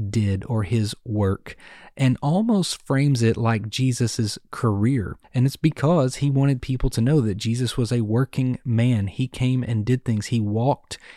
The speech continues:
He was wise. He was among us. He was with us. We also see in Luke's gospel a lot of Jesus's enemies. If you can read Luke's gospel from cover to cover, you will see so many interactions with people that opposed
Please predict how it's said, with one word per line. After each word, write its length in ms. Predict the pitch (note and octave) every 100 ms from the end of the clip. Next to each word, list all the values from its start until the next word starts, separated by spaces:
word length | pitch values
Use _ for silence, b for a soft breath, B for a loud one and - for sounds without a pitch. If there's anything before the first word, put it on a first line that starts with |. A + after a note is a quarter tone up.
| B
He 160 | - B2
was 240 | G#2+ G2+
wise. 720 | A2+ A2 A#2+ C3+ D3 D3 - b b b
He 160 | - B2+
was 180 | A#2 -
among 540 | C3+ G#2+ G#2 A#2+ C#3+ D3+
us. 280 | C3+ C3 -
He 120 | -
was 220 | G#2+ F#2+ G2+
with 280 | A2 B2+
us. 320 | - C3+ B2+ - B B B B
We 160 | B2 -
also 480 | C3+ F3+ - E3+
see 340 | C3+ - B2 -
in 220 | A#2 A2+
Luke's 340 | A#2 A#2 - -
gospel 640 | A#2+ A#2 A#2+ - G#2+ G2+ A2 _
a 100 | -
lot 300 | A2+ A#2+ C#3
of 120 | D3+ A#2
Jesus's 560 | B2+ B2 A#2+ B2 G#2 _
enemies. 560 | C3 A#2+ A#2 G2+ G2 - B B B B
If 180 | - -
you 100 | F3
can 220 | - D3
read 320 | G#2+ C3 C#3+ B2
Luke's 300 | C3 - -
gospel 420 | A#2+ A#2+ - G2
from 240 | - G2+
cover 260 | - B2 B2+
to 60 |
cover, 420 | A#2+ - A2 G2 - B B -
you 140 | C3+
will 80 | E3
see 200 | - A#2+
so 300 | - C3 D#3+
many 340 | F3+ D#3 C3+ - -
interactions 840 | C#3+ D#3 B2+ A#2+ B2+ - A2 G#2 -
with 220 | A2+ -
people 260 | D3+ C#3 A#2+
that 120 | A2+
opposed 680 | G2+ - C3+ C3+ C3+ A#2